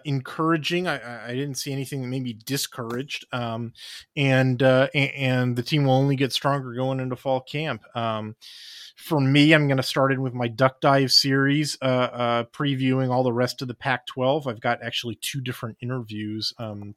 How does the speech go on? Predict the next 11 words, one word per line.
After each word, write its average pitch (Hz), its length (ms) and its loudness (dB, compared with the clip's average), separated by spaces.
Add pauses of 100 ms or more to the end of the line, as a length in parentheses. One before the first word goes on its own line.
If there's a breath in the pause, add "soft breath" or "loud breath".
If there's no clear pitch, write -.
to-, - 180 -12 (180)
tomorrow. 107 640 -2
I, 104 220 -8
I've 104 100 -10
got 107 140 -6
to 107 100 -6
interview 107 420 -10
both 104 320 -12 (400 loud breath)
Bryant 117 340 -6
Conger, 113 600 -6
um, 104 420 -10